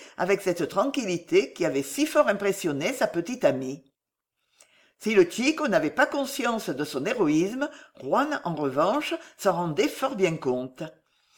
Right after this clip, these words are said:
Il se révélait à elle sous un jour qui lui était complètement méconnu.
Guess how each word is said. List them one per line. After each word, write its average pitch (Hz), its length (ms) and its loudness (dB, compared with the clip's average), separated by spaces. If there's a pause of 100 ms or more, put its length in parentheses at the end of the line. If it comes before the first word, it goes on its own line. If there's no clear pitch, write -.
(180)
Il 170 120 2
se 175 100 -4
révélait 233 500 2
à 156 60 4
elle 220 340 6
sous 190 280 0
un 147 140 2
jour 214 340 -2
qui 196 120 -2
lui 160 120 4
était 156 220 -2
complètement 233 640 -4
méconnu. 139 680 -2